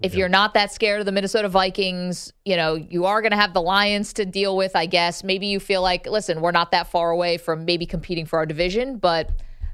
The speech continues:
Speaker 1: I mean, are you? I mean, you, you kinda are.
Speaker 2: You, well, they were, you know, they had the worst record in the league this year, right? But there were
Speaker 1: Obviously.
Speaker 2: so many close games.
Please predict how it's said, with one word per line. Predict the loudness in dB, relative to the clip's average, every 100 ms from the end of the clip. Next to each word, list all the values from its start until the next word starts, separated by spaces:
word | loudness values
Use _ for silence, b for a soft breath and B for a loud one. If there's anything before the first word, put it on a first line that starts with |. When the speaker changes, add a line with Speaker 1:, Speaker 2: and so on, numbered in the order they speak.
| b -20
Speaker 1:
I | -12
mean, | -6 -4 -4 -2
are | 0 2
you? | 0 -2 -6 _ -20
I |
mean, | -18 -14
you, | -14 -14 -10
you | -8
kinda | -8 -6 -2
are. | 0 0 -2 -4 -12 -20 -6 2
Speaker 2:
You, | 2 2 2
well, | 4 6
they | 4
were, | 2 2
you | 4
know, | 2 2
they | 4 4
had | 4
the | 2
worst | 2 2
record | 0 2 0
in | 0
the |
league | -2 -6
this | -10 -12
year, | -12
right? | -6 -6 -6 4
But | 4 6
there | 2
were |
Speaker 1:
Obviously. | 2 -4 2
Speaker 2:
so | 4 4
many | 2 0
close | 0 -2 -2
games. | -8 -12 -12